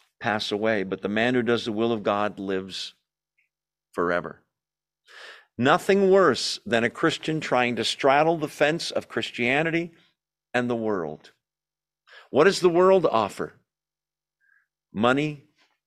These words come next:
possessions, fame, good looks, sex, drugs, rock and roll, <laughs> right? Um, what does the world offer that has any eternal significance whatsoever? Nothing.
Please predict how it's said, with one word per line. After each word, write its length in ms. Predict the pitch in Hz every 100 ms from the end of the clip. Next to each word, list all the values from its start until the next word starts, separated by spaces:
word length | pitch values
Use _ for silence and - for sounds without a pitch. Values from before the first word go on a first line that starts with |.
| _
possessions, 840 | 120 135 123 - 123 123 - - _ _ _ _ _
fame, 600 | - 123 120 120 120 117 - - -
good 200 | 98 139
looks, 580 | 135 117 113 - - - - - _
sex, 640 | - - 135 123 - - - - _
drugs, 760 | 101 123 123 120 117 120 - - - _
rock 320 | 92 110 120
and 120 | 139 139
roll, 460 | 120 120 120 127 - -
<laughs> 140 | -
right? 160 | 135 - - - 226 - - - - - - - -
Um, 560 | - 135 135 127 131 -
what 300 | - 131 208
does 160 | 214 170
the 100 | 180
world 400 | 165 180 180 170 -
offer 540 | 139 127 110 113 120 _ _ _ _ _ _
that 160 | 123 123
has 240 | 127 120 -
any 240 | 165 202
eternal 640 | 190 139 107 - 160 160 143
significance 680 | - 131 131 131 127 123 113
whatsoever? 680 | 120 - 117 107 92 - _ _ _
Nothing. 500 | - 143 139 - -